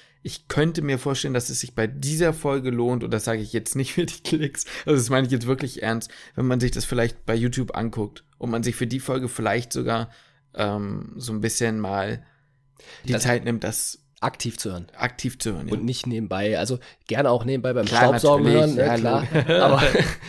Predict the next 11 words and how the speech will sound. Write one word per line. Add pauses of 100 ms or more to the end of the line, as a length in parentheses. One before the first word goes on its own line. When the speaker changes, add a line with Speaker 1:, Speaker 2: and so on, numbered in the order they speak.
(340)
Speaker 2:
aber,
ähm,
ich
glaube,
bei
der
Folge
lohnt
sich's
wirklich
hinzuhören,